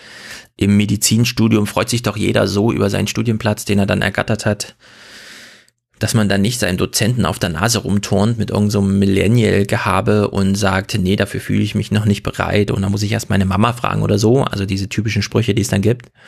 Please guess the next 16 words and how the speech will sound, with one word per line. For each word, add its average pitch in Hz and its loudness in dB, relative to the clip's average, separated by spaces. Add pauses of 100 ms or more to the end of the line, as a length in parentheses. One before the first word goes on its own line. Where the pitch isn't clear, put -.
(480)
sondern 98 2
es 104 -2
scheint 98 -2
hier 101 2
doch, 101 -2 (100)
ähm, 98 0 (480)
noch 98 -2
andere 104 2
Probleme 95 0
mit 101 0
der 104 0
jüngeren 104 2
Generation 107 0
zu 117 -2
geben, 113 0
die 113 2